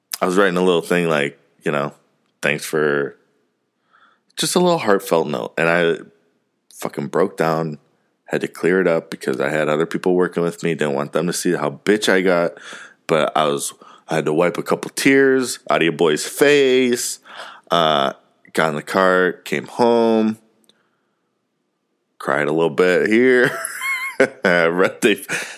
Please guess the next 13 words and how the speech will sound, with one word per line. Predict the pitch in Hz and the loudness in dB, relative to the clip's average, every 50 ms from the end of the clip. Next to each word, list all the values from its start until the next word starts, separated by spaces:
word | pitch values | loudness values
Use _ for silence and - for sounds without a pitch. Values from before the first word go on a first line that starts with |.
| - _ - | -12 _ 2
they, | 101 104 110 107 101 95 | 4 4 6 4 4 2
they | 90 95 101 104 101 98 76 57 - _ _ _ - _ - | 2 2 2 4 2 0 -2 -4 -6 _ _ _ -20 _ -2
all | - 135 143 135 135 | 2 4 4 4 4
made | 127 113 113 113 113 | 4 4 4 4 4
me | 113 110 107 | 4 4 2
this | 101 90 87 85 - | 4 2 2 0 -2
card, | - - - 101 98 101 98 98 95 95 90 90 - - - | -6 0 2 2 4 4 4 4 4 2 -2 -4 -8 -8 -4
and | - 80 82 | -2 0 0
it | 85 80 | 2 2
was, | 73 80 80 78 80 80 76 76 - - - _ _ _ _ _ _ _ _ _ _ _ _ _ _ _ _ _ _ _ _ _ _ _ _ _ _ _ _ _ - | 2 2 2 2 2 0 0 -4 -8 -12 -16 _ _ _ _ _ _ _ _ _ _ _ _ _ _ _ _ _ _ _ _ _ _ _ _ _ _ _ _ _ -4
I | 78 76 | -4 -4
don't | 64 - - - | -4 -6 -10 -16
know, | - - - - | -18 -20 -20 -20